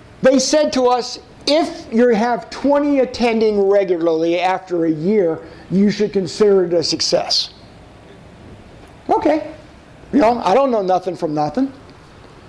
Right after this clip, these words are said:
And so we open our church. Now, we did ours bi-weekly. Um, open ours up. First night, we had twenty-six. And we're like, "Cool." So we decide the next week to cook for maybe thirty.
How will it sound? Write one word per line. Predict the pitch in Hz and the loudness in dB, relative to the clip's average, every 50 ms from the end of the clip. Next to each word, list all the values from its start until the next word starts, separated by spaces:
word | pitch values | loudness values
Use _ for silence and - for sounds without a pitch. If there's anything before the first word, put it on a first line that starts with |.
| - - | -8 -2
And | - 262 233 | 0 0 0
so | - - 254 233 226 220 | 2 2 2 2 2 2
we | 202 214 226 | 2 2 2
open | 226 233 254 294 - 294 | 2 2 2 0 0 -2
our | 269 262 262 262 | 0 0 -2 -2
church. | - - 233 226 226 220 - | -4 -2 -2 -2 -2 -2 -4
Now, | 220 202 196 | -2 -2 0
we | 196 262 | 0 -2
did | 226 233 254 233 | 0 0 0 0
ours | 240 247 247 233 220 - - - - - - - - - - | 2 0 0 -2 -4 -6 -12 -20 -20 -20 -20 -20 -20 -16 -2
bi-weekly. | 143 214 208 208 202 196 180 175 190 185 170 - 147 139 139 143 - - - - - - - - - - - - - - - - - - - - - | 0 2 4 4 4 2 2 2 0 0 -2 -4 -6 -6 -6 -8 -10 -18 -20 -20 -20 -20 -20 -20 -20 -20 -20 -20 -20 -20 -20 -20 -20 -20 -20 -12 -4
Um, | - 165 160 160 151 151 156 - - - - - - - - - - - - - - - - - - - - - - - - - - - - - - - | -2 0 0 0 -2 -4 -8 -18 -20 -20 -20 -20 -20 -20 -20 -20 -20 -20 -20 -20 -20 -20 -20 -20 -20 -20 -20 -20 -20 -20 -20 -20 -20 -20 -20 -20 -4 0
open | 220 254 262 269 294 277 | 2 2 2 2 2 0
ours | 269 262 254 226 190 | 2 0 -2 -2 0
up. | 226 220 226 220 - - - - - - - - | 0 0 -2 -2 -8 -16 -20 -20 -18 -16 -16 -4
First | - 240 254 285 294 - - | 0 2 2 2 2 0 -2
night, | 233 220 226 233 233 233 - - | -2 0 0 0 -2 -2 -6 -4
we | 180 202 220 | -2 0 2
had | 196 180 170 | 2 0 0
twenty-six. | - - 190 202 196 185 - - 180 - - - - - - - - - - - - - 175 165 170 170 170 - - - - - - - - - - - - - - | -2 -4 -4 -2 -2 -4 -2 -2 -4 -4 -4 -6 -10 -10 -12 -14 -20 -20 -20 -20 -20 -20 -20 -20 -20 -20 -20 -20 -20 -20 -20 -20 -20 -20 -20 -20 -20 -20 -20 -8 -4
And | - 170 214 | 0 2 2
we're | 240 | 4
like, | 220 196 202 226 - - - | 4 4 2 0 -2 -10 -4
"Cool." | - 359 415 415 - - - - - - - - - - - - - - - - - - - | 0 0 0 0 0 -4 -8 -12 -20 -20 -20 -20 -20 -20 -20 -20 -20 -20 -20 -20 -20 -20 -14
So | - - 269 247 | -2 0 2 4
we | 247 285 294 | 4 2 0
decide | 330 - - 285 277 254 269 226 | 0 0 0 2 2 2 0 0
the | 196 226 | 0 -2
next | 226 254 294 269 - - | 0 -2 -2 -4 -6 -4
week | - 202 208 202 - | -2 -2 -2 -2 -6
to | - | -8
cook | 202 - - 285 302 294 | -8 -2 -2 -2 -2 -2
for | - - 240 220 | -2 -2 -2 0
maybe | 202 202 202 202 202 185 | 0 0 0 -2 -2 -6
thirty. | - - - - 190 170 170 165 165 170 202 240 233 | -6 -12 -4 0 0 2 2 2 0 0 -2 -4 -6